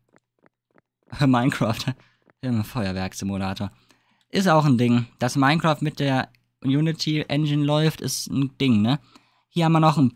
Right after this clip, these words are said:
ein Schiff, aber das ist auch schon länger drin. Das kann auch nichts. Also ob es schwimmt, habe ich nicht getestet, denn ich habe hier keinen See. Aber ich brauche eigentlich, ehrlich gesagt, im Feuerwerkssimulator kein Schiff. Dann gucken wir mal, was haben wir denn hier? Fünfhundert Gramm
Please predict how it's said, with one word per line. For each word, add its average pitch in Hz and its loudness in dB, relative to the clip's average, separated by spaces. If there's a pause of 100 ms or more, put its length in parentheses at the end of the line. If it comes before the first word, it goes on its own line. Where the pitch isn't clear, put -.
(140)
ein 113 4
Schiff, - 0 (220)
aber 123 -2
das 117 -2
ist 127 -4
auch 131 0
schon 131 0
länger 123 2
drin. 123 0 (260)
Das - -8
kann 147 2
auch 101 0
nichts. 139 0 (1040)
Also 113 -2
ob 117 0
es 117 0
schwimmt, 123 -2
habe 131 0
ich 131 -2
nicht 139 -2
getestet, 139 -2
denn 110 2
ich 113 -2
habe 139 -6
hier 131 -6
keinen 120 2
See. 135 2 (160)
Aber 120 4
ich - -4
brauche 113 2
eigentlich, 110 0
ehrlich 110 -2
gesagt, 113 -2
im 113 0
Feuerwerkssimulator 113 0
kein 107 -2
Schiff. - -4 (760)
Dann 127 0
gucken 190 0
wir 127 4
mal, 120 4
was 160 0
haben 156 -2
wir 156 0
denn 135 2
hier? 135 2
Fünfhundert 180 0
Gramm 139 0